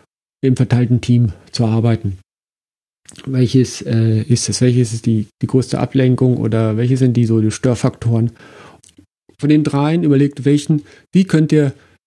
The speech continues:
der dich am meisten stört, wie könnt ihr den angehen? Und konzentriert euch mal auf den Punkt anzugehen und sozusagen als erster Schritt auf der langen Reise zu gucken, wie kann ich den größten Störfaktor abstellen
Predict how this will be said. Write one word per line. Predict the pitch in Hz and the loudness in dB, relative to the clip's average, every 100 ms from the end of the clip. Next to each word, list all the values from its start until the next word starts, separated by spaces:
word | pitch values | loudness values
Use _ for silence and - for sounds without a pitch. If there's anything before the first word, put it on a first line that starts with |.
| _ 151 | _ 0
der | |
dich | 151 139 | 2 2
am | 131 | 0
meisten | 127 135 143 | 0 -2 -4
stört, | - 127 135 | -2 -4 -4
wie | 131 | -4
könnt | 131 131 | -4 -4
ihr | |
den | 120 123 | -4 -2
angehen? | 120 143 160 170 190 - - - - | 0 2 4 4 2 -4 -16 -20 -10
Und | 123 | -6
konzentriert | 120 120 113 - 123 123 | -4 -4 -4 -6 -6 -4
euch | 120 | -4
mal | 127 117 | -2 -2
auf | 110 | 0
den | - 131 | 2 2
Punkt | 131 127 127 - - - | 2 0 -2 -6 -16 -2
anzugehen | 127 127 135 127 131 135 - - _ _ - | 0 0 0 2 2 2 -2 -14 _ _ -4
und | 117 117 107 - - - | -2 0 -2 -8 -18 -6
sozusagen | 120 110 117 117 | -4 -4 -4 -4
als | - | -2
erster | 127 123 127 117 | -4 -2 -2 -2
Schritt | - 156 165 - - _ - | 0 -2 -2 -4 -18 _ -12
auf | 117 | -2
der | 127 | 0
langen | 120 123 | 2 0
Reise | 107 107 113 120 113 - | 0 0 0 0 -2 -6
zu | - 127 | -8 -4
gucken, | - - 135 120 - - - | -2 0 0 -2 -8 -20 -6
wie | - | -2
kann | 139 143 | 2 2
ich | 135 | 2
den | 127 | 2
größten | 131 131 135 | 2 2 0
Störfaktor | 135 123 123 120 | 0 -2 -2 -4
abstellen | 123 - 127 127 131 | -4 -4 2 4 2